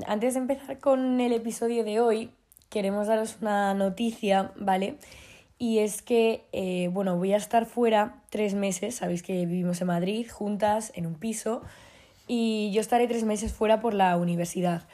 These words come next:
Entonces, como queremos volver a retomar el podcast, y esta vez de verdad,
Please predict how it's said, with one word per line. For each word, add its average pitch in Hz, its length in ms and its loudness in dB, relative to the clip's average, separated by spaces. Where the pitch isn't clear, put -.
Entonces, 226 680 0
como 190 220 -2
queremos 190 320 0
volver 202 320 2
a 196 180 8
retomar 190 460 0
el 180 240 -2
podcast, 185 520 -2
y 190 80 -2
esta 185 200 0
vez 196 260 4
de 214 180 2
verdad, 196 580 4